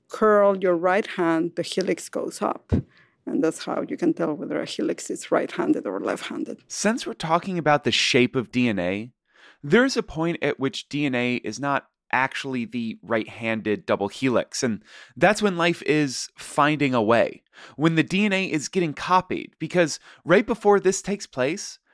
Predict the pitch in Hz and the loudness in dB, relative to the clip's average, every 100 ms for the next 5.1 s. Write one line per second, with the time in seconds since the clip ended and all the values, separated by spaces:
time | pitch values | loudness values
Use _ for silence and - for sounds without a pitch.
0 | _ - 208 214 240 226 202 - - 214 | _ 0 2 4 4 2 -2 -8 -2 0
1 | 240 156 - - 175 175 151 147 143 127 | 2 -2 -4 0 0 0 -6 -4 -2 -2
2 | 139 - 147 131 - 185 185 - 143 127 | -2 -6 -10 -12 -10 -8 -8 -4 -2 -2
3 | 156 202 - - - 175 175 151 156 - | -4 -8 -10 -4 2 2 2 0 -8 -4
4 | 143 147 156 156 143 135 113 123 127 85 | -2 -2 -4 -6 -6 -10 -6 -2 -2 -4